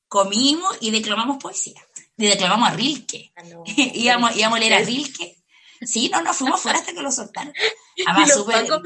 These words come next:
Speaker 1: eh,
Speaker 2: los pacos no entendiendo nada, así como
Speaker 1: no,
Speaker 2: que,
Speaker 1: iban para
Speaker 2: ¿sí?
Speaker 1: afuera y decían, "Por favor, no pueden estar acá". Y nosotros decíamos, "Es vía pública".
Speaker 2: Sí, pues, en la
Speaker 1: Vamos a
Speaker 2: calle.
Speaker 1: comer y vamos a leer.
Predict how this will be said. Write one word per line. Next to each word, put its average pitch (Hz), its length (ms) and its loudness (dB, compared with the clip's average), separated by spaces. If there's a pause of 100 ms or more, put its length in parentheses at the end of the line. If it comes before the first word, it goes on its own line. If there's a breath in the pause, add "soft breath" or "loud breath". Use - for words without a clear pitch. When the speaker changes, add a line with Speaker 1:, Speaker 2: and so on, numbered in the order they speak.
(140)
Speaker 1:
eh, - 300 -10
Speaker 2:
los 262 180 4
pacos 262 280 4
no 277 80 4
entendiendo 254 600 0
nada, 202 400 4
así 208 240 -6
como 226 180 -4
Speaker 1:
no, 214 220 2
Speaker 2:
que, 285 60 4
Speaker 1:
iban 262 200 6
para - 80 2
Speaker 2:
¿sí? - 60 2
Speaker 1:
afuera 262 140 4
y 285 40 4
decían, 277 220 2
"Por 226 100 0
favor, 214 400 2
no 233 100 2
pueden 311 220 -2
estar 240 240 -2
acá". - 260 -6
Y - 40 -16
nosotros 180 240 -6
decíamos, 277 220 -2
"Es 262 80 -6
vía 302 200 -6
pública". 381 440 -12 (440)
Speaker 2:
Sí, 494 100 -4
pues, - 0 -
en 466 100 -2
la 440 120 0
Speaker 1:
Vamos 392 120 0
a - 40 0
Speaker 2:
calle. 427 140 4
Speaker 1:
comer 311 420 2
y 254 100 -2
vamos 233 300 2
a 214 80 2
leer. 160 320 -8